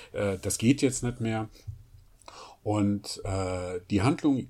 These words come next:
des dritten Teils, Survival, spielt jetzt ein paar Jahre nach dem zweiten.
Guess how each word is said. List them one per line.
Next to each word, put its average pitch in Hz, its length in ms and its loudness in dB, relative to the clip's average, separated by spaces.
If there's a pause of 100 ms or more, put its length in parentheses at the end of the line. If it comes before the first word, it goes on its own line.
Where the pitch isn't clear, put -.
(100)
des 104 180 -2
dritten 139 240 -2
Teils, 123 520 -4
Survival, 107 460 -2
spielt 98 240 -4
jetzt - 140 -10
ein 82 80 -14
paar 95 240 -8
Jahre 95 720 -6
nach 87 140 -14
dem 82 180 -16
zweiten. 123 640 0